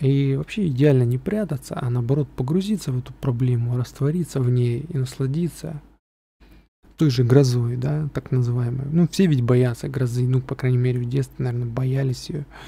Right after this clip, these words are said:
И когда ты вот в этой грозе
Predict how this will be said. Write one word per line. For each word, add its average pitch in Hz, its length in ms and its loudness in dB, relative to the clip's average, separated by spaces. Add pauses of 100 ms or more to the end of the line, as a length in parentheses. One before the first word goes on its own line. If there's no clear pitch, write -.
(760)
И 156 240 -6 (1300)
когда 135 280 0
ты 131 340 -2 (220)
вот - 200 -6
в 139 60 0
этой 135 200 -2
грозе 131 600 2